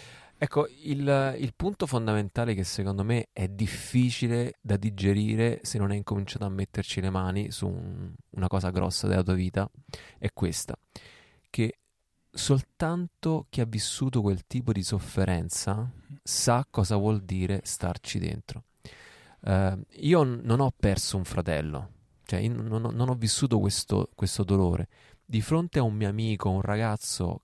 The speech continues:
che vive questo tipo di dolore, io posso fare di tutto per stargli vicino, però non so effettivamente che cosa vuol dire. Io non ho perso una madre, io non ho vissuto una violenza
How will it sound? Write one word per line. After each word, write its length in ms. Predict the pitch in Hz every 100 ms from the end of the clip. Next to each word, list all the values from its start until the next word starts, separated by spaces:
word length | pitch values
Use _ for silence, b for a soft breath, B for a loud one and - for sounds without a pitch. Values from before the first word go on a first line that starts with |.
| -
che 140 | 98
vive 400 | 92 123 113 104 -
questo 420 | - 160 - 120
tipo 220 | 113 107
di 80 | 104
dolore, 500 | 101 95 87 92 104 b b b b
io 200 | - 165
posso 520 | 170 113 107 120 117 - _ _
fare 300 | - 113 113
di 120 | 107
tutto 420 | 110 127 - 139
per 240 | 113 95 95
stargli 440 | - 101 98 101
vicino, 560 | 92 87 90 85 69 - _ _ B B B B
però 200 | - 139
non 420 | 135 123 143 135
so 580 | - - - 120 131 - -
effettivamente 960 | 90 - 104 - 117 98 98 - 107
che 140 | - -
cosa 300 | - 92 92
vuol 200 | 92 90
dire. 300 | 82 87 85
Io 140 | 117 143
non 200 | 120 120
ho 140 | 127 -
perso 520 | - 107 - - 107 -
una 200 | 101 98
madre, 340 | 95 82 92
io 60 | 127
non 100 | 123
ho 60 | 117
vissuto 420 | 107 - 131 120
una 120 | 104
violenza 680 | 104 101 90 90 - -